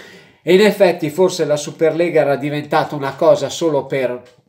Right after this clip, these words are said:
pochi eletti, come si suol dire, non una cosa meritocratica, ma si decideva tu sì, tu no, tu sì, tu no, tu sì, tu no, tu, tu mi stai sulle balle, no.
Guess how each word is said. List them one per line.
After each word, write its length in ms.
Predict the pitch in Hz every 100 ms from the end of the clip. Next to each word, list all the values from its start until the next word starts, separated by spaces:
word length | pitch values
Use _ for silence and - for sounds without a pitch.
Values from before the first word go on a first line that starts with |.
| _ _ _ _ -
pochi 320 | 175 143 160
eletti, 480 | 139 139 123 - 127
come 280 | - 127 127
si 140 | 139
suol 280 | 127 170 151
dire, 440 | 131 131 127 - - - - -
non 260 | 147 190 170
una 220 | 151 147
cosa 360 | 170 156 147
meritocratica, 960 | 127 147 143 160 151 165 156 143 135 139
ma 140 | 131
si 160 | 131 160
decideva 640 | 143 143 143 147 151 143
tu 140 | 139 147
sì, 320 | - 170 170
tu 160 | 165
no, 240 | 151 151 147
tu 120 | 156
sì, 240 | 147 170
tu 160 | - 175
no, 220 | 151 139
tu 100 | 160
sì, 240 | 147 185 175
tu 180 | 175
no, 180 | 147 135
tu, 120 | - 165 143 202 -
tu 140 | 185
mi 100 | 165
stai 220 | 160 170 156
sulle 280 | 160 165
balle, 420 | 147 156 165 170 175
no. 340 | 139 127